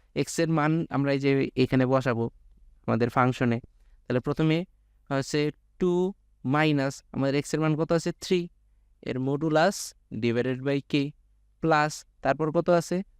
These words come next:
টু মাইনাস ফোর modulus এর divided by K, প্লাস টু মাইনাস ফাইভ modulus divided by K, বাকি, আচ্ছা, বাকিটা এই পাশে লিখি আমরা, প্লাস টু মাইনাস,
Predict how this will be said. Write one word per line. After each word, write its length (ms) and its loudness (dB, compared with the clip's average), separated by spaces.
টু 400 0
মাইনাস 540 0
ফোর 400 -2
modulus 760 2
এর 140 -6
divided 400 -2
by 120 0
K, 200 0
প্লাস 540 0
টু 420 0
মাইনাস 460 2
ফাইভ 280 2
modulus 880 0
divided 360 0
by 200 -2
K, 280 -2
বাকি, 180 -4
আচ্ছা, 160 -4
বাকিটা 300 0
এই 100 4
পাশে 260 -2
লিখি 260 0
আমরা, 280 0
প্লাস 560 0
টু 340 2
মাইনাস, 560 0